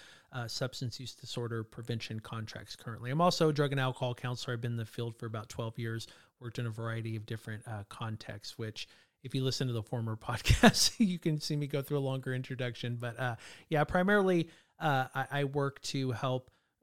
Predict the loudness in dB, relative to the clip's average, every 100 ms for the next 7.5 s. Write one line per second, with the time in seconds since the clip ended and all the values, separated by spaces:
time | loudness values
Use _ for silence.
0 | -10 -4 -2 -2 -6 -10 -6 -2 0 2
1 | 0 0 -2 0 0 0 -2 -2 -2 -2
2 | -2 -2 -2 -4 -4 -2 -2 -2 -4 -4
3 | -4 -6 -6 -10 -10 -8 -8 -6 -6 -4
4 | -4 -4 -4 -4 -4 -6 -4 -4 -4 -4
5 | -4 -6 -8 -8 -6 -6 -6 -6 -4 -4
6 | -6 -8 -8 -10 -12 -14 -14 -12 -12 -12
7 | -14 -18 -18 -16